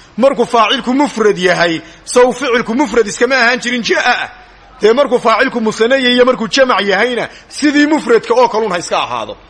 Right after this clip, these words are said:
Ka jaa'a zaydun saad mufradka u odhanayso xilliga faacilku mufradka yahay, sidaasoo kalun markuu faacilku laba yahay ama jamac yahayna u dheh. Wa yajii akhuunaa dheh, yajii akhuunaa.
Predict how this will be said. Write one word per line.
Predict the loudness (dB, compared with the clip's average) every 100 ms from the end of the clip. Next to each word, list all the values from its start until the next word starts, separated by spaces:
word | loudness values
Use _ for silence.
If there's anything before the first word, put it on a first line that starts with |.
| _ -20 -20 -6
Ka | -2
jaa'a | 2 4 4 2
zaydun | 2 0 -2
saad | 0 0 0
mufradka | -2 -2 0 2
u | 2
odhanayso | 2 2 -2 -4 -6 -8 -14 -20 -20 _
xilliga | -6 -2 0 2
faacilku | 4 2 2 0
mufradka | 0 -2 -2 -2
yahay, | -2 -2 -6 -10 -20 -20 -20
sidaasoo | -4 2 4 4 2
kalun | 2 2 2
markuu | -2 -2
faacilku | -2 -2 -2 0
laba | 2 2
yahay | 2 0
ama | 0
jamac | 0 0 0
yahayna | -2 -2 -4
u | -6
dheh. | -8 -12 _ -20 -20 -20 _
Wa | 4
yajii | 6 4 2 2
akhuunaa | 4 2 0 2 4 4
dheh, | 2 -2
yajii | -2 -2 -2 -2
akhuunaa. | -2 -2 -2 0 -2